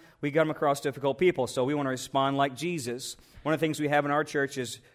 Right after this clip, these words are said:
uh, our values and our signs and our bulletins. It says, "Grace, love, and truth." We're gonna accept people in grace. We're gonna sacrifice for them in love. And we're gonna speak the truth of God to them.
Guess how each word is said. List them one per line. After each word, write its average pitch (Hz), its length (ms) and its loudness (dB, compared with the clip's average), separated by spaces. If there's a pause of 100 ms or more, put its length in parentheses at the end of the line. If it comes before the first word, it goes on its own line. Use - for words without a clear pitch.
(140)
uh, 120 40 2
our 123 220 4
values 135 580 2
and 123 80 -8
our 123 100 -8
signs 131 440 -2
and 120 80 -6
our 123 160 -4
bulletins. 127 460 -4
It 120 80 -8
says, 113 220 -6
"Grace, 139 500 0
love, 143 400 0
and 147 180 -6
truth." 165 460 -6 (380)
We're 120 120 -4
gonna 127 140 -2
accept - 400 -4
people 160 280 -2
in 160 100 -4
grace. 160 360 0
We're 135 60 -8
gonna 127 140 -4
sacrifice 143 680 -2
for 147 140 -8
them 143 120 -6
in 143 140 -6
love. 143 360 -2 (280)
And 120 80 -4
we're 127 80 -4
gonna 135 160 -4
speak - 460 -6
the 143 80 -6
truth 147 340 -6
of 127 100 -8 (320)
God 131 320 0
to 131 120 -6
them. 110 360 -8